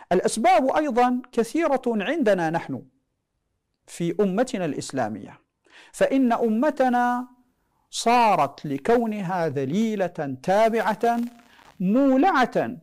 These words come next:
باتباع الأمم الغالبة، ولأجل ذلك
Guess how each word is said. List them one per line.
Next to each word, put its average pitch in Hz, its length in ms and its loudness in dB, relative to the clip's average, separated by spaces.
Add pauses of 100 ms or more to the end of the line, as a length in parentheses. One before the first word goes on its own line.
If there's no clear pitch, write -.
(340)
باتباع 214 760 0
الأمم 208 520 0
الغالبة، 131 560 -4 (720)
ولأجل 214 440 0
ذلك 175 440 -4